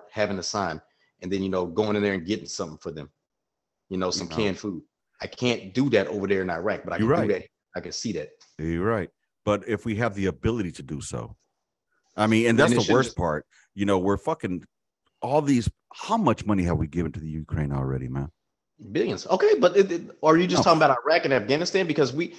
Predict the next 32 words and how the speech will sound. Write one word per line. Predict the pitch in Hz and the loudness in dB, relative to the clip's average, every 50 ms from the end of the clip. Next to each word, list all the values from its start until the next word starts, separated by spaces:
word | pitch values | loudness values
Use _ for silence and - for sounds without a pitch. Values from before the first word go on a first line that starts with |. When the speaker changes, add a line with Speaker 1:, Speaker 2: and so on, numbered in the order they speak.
| - _ - | -18 _ -2
Speaker 1:
if | 139 | 2
that's | 135 175 180 - | 4 4 4 2
the | - | 2
case, | - 226 240 208 - | 2 2 2 2 0
what | 185 180 | 0 -2
about, | 180 180 180 175 175 - - | 0 2 2 2 2 0 -2
we | 170 185 | -4 -4
could, | 208 285 170 - - | -4 -4 -6 -6 -6
we | 175 | -4
could | 196 294 | -2 0
talk | - 156 131 | 2 0 2
about | 131 135 131 123 - - | 2 0 -2 -2 0 2
Africa. | 175 202 - - - 98 | 2 2 0 0 -2 -2
We | 92 120 139 | -2 -2 -2
could | 156 151 | -2 -2
talk | - 135 127 | -2 -4 -2
about | 123 123 123 120 - - | 0 2 2 2 2 2
India. | 151 185 196 - 131 80 | 4 4 4 2 0 -4
We | |
could | 107 104 | -6 -6
Speaker 2:
Exactly. | 87 95 113 107 92 - - 160 147 | -2 0 0 0 0 -2 -4 -6 -8
Speaker 1:
talk | - - - - - | -8 -12 -18 -20 -8
about, | - 110 110 107 101 101 | -4 -2 -2 0 -2 -2
like, | 101 101 - | -6 -6 -2
all | - 135 151 160 | 2 2 2 2
these | 160 160 147 - - | 2 0 -2 -2 0
other | 147 156 151 143 | 0 2 2 0
places. | 143 - - - - - - - - - | 0 -2 -6 -6 -4 -6 -8 -10 -6 -2
And | 127 127 131 | 0 2 4
it's | 127 117 120 | 4 6 6
Speaker 2:
And | 113 104 | 4 4
Speaker 1:
sad, | - - 143 147 | 4 2 0 0